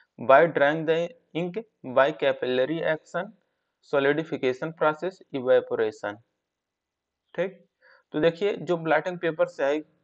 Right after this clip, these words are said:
सोखता है दोस्तों वह केशिकात्व क्रिया या कैपिलरी एक्शन के द्वारा वह सोखता है। तो यहाँ पर आपका जो करेक्ट आंसर हो जाएगा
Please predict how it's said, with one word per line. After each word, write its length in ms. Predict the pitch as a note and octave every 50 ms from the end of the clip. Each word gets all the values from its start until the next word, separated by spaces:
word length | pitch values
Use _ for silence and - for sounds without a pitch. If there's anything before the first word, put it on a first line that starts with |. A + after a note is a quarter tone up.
| _ _ -
सोखता 380 | - - C#3+ B2+ - - D#3
है 60 | C#3+
दोस्तों 320 | C3 C3 B2 - _ C#3+ D#3
वह 140 | D#3 E3 D#3 D#3+ -
केशिकात्व 600 | D3+ C#3+ C#3+ - - _ - D3 D3+ D3 - D#3
क्रिया 360 | D3+ - - C3+ C3 C#3 D3+ D3+
या 160 | D3 D3 C#3+ C#3+ - - -
कैपिलरी 500 | C3+ C3 - - C3 B2 C3+ D3 D#3 - - -
एक्शन 340 | B2 B2+ - - - C#3 C3
के 120 | - B2
द्वारा 240 | A#2 A#2 A#2 A#2 A#2
वह 200 | A2+ C3 D3 D3+
सोखता 460 | - _ - A#2+ A2 - _ _ C#3
है। 140 | C3+ C#3+ E3+
तो 460 | - - _ _ _ _ _ _ A3
यहाँ 140 | C#3 C#3+ D#3+ -
पर 160 | D#4+ F3 E3
आपका 240 | D#3 D#3 D#3 E3+ E3
जो 120 | D#3 E3 - _
करेक्ट 300 | - D3+ D#3+ D#3 - -
आंसर 280 | C3+ C3+ C3+ - B2+ A#2+
हो 60 | A#2
जाएगा 220 | A#2 A#2 - C#3+